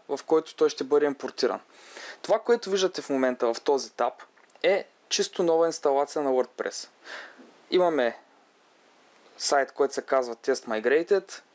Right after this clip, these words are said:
имаме юзър с администраторски права, който се казва Test двайсет и две. Няма никакво съдържание.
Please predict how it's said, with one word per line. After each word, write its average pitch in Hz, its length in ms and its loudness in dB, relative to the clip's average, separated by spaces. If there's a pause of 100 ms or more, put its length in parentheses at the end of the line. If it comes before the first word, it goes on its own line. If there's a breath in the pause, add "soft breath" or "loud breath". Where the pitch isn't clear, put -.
(340)
имаме 160 300 4
юзър 143 400 2 (200)
с - 240 -10
администраторски 131 720 -4
права, 120 200 -2
който 123 200 -2
се - 80 -10
казва 123 260 -2
Test 123 220 -2
двайсет 120 360 -4
и 110 80 -10
две. 143 300 0 (1120 loud breath)
Няма 170 320 2
никакво 156 360 -4
съдържание. 175 720 0